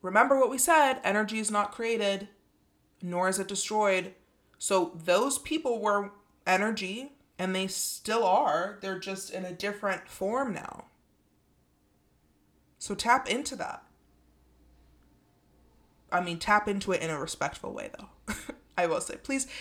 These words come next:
tap into it in a respectful way, and I feel like the best way is to do it with your own ancestors. So your own ancestors, honey bun. And, you know, also learn more about their culture. If you're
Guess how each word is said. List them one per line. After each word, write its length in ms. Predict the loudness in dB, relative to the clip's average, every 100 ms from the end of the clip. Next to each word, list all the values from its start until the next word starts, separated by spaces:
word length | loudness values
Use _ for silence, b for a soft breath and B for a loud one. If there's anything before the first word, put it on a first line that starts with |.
| B B
tap 260 | 6 6 8
into 240 | 2 2
it 80 | 2
in 80 | 2
a 120 | 0
respectful 520 | 0 0 0 0 -2
way, 180 | 0 0
and 120 | -2
I 60 | -2
feel 160 | -2
like 80 | -4
the 60 | -2
best 300 | -2 -2 0
way 120 | -2
is 220 | -2 -4
to 100 | -6
do 100 | -8
it 60 | -8
with 140 | -8
your 120 | -6 -4
own 160 | -4
ancestors. 760 | -6 -8 -6 -8 -8 -10 -14 -18 _ _ b b
So 140 | -10
your 300 | -4 -2 6
own 300 | 12 12 12
ancestors, 720 | 6 -4 -6 -8 -8 -10 -8
honey 160 | -6 -6
bun. 160 | -6 -12 _ _ _ _ _ _ _ _ _ _ b b b b 2
And, 200 | 4 6
you 80 | 6
know, 220 | 4 2 0
also 280 | 4 4 2
learn 320 | 2 4 4
more 200 | 4 4
about 300 | 6 6 6
their 100 | 4
culture. 320 | 2 0 0
If 160 | -6 -4
you're 480 | -2 0 0 -2